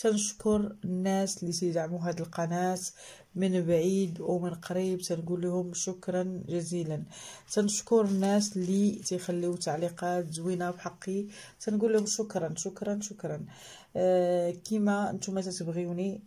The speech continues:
ت-، انا تنبغيكم صراحة. آه، تنحس بكم واحد واحد على المجهود ديالي وديالكم.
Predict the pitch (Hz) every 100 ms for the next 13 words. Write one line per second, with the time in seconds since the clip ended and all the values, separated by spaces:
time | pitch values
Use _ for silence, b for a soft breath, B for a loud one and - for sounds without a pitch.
0 | - - 185 180 180 185 - - 175 156
1 | 160 156 156 147 - 180 175 170 165 180
2 | 208 208 B B B - 170 165 170 170
3 | 180 180 175 170 165 185 - 180 180 -
4 | 185 175 165 190 202 190 175 170 170 196
5 | 202 - B B B - 165 185 185 190
6 | - - 180 180 165 151 185 185 180 -
7 | - 208 151 147 180 180 170 202 208 185
8 | 165 175 170 170 202 214